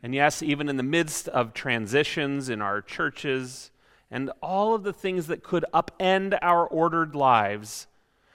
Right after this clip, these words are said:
during all of this, we're reminded again and again that God is so much bigger than all of this,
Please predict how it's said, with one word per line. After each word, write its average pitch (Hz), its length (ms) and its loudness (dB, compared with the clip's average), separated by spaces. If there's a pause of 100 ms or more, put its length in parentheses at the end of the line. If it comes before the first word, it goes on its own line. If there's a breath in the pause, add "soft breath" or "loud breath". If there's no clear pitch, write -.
(160)
during 196 280 8
all 262 360 6
of 226 160 4
this, 139 540 -2 (400)
we're 185 120 6
reminded 202 1000 6 (100)
again 165 320 0
and 202 120 0
again 143 560 -4 (1000)
that 147 100 -4
God 165 280 8
is 185 120 0
so 170 200 -2
much 165 280 -4
bigger 123 260 0
than 117 140 -2
all 117 220 0
of 98 120 -10
this, - 480 -16